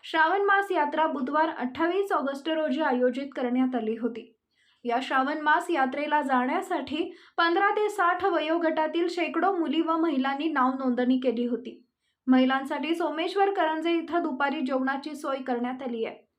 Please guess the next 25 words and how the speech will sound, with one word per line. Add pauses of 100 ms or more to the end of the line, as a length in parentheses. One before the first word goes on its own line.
(260)
बुधवारी
सकाळी
अयोध्या
नगरी
येथून
दहा
बसेसमधून (280)
महिला
दर्शनासाठी
रवाना (100)
झाल्या. (300)
या
यात्रेला
महिलांचा
उत्स्फूर्त
प्रतिसाद
मिळाला. (480)
अठ्ठावीस
ऑगस्ट
रोजी
श्रावण
मास
यात्रेला
प्रारंभ
झाला.